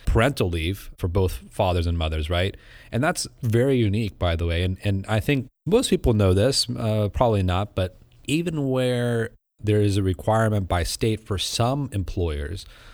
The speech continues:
like, for example, in California, you have certain types of family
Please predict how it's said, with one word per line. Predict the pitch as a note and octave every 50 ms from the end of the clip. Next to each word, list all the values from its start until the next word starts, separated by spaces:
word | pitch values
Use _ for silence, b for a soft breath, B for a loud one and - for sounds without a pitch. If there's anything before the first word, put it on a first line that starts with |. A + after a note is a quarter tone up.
| B B
like, | - F#2
for | - - G#2+
example, | G2 F2 E2+ G2+ G2+ G#2+ F#2+ - - G2+ F#2+ F#2 F#2 F2+ E2+ - b b b b b b b b -
in | G#2 F#2 F2+ - - A2+
California, | G#2+ G#2 G2 F2+ - - A#2+ A2+ A2 A2 A2 G#2+ G#2 G2+ G2+
you | G2 G2 G2
have | F2+ G2 F#2+ F#2 F#2 F2 E2
certain | - - G#2+ G2+ F#2+ F#2
types | - - G#2 F#2+ -
of | - F2+
family | - - G#2+ G2 G2 G2+ G2+ G2 G2